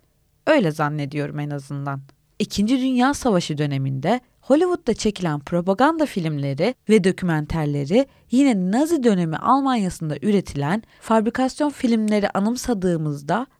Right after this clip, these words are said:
mesele yavaş yavaş gün yüzüne çıkmaya başlıyor. John Ford'lar, Frank Capra'lar, Amerikan sanayisi içinde Leniler, bir tarafta cephede kafaları tıraşlı, tüysüz gençlerin kellesi uçuyor,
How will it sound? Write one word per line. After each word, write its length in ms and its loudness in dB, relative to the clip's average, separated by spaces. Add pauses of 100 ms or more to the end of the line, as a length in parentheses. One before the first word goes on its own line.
(200)
mesele 420 2
yavaş 460 0
yavaş 280 0
gün 200 -4
yüzüne 320 0
çıkmaya 480 -4
başlıyor. 580 -2 (200)
John 280 2
Ford'lar, 800 2
Frank 440 -2
Capra'lar, 680 0 (220)
Amerikan 520 2
sanayisi 640 -2
içinde 720 0 (260)
Leniler, 720 4 (240)
bir 140 0
tarafta 440 0
cephede 400 0
kafaları 600 0
tıraşlı, 640 0 (240)
tüysüz 380 0
gençlerin 500 0
kellesi 560 0
uçuyor, 520 2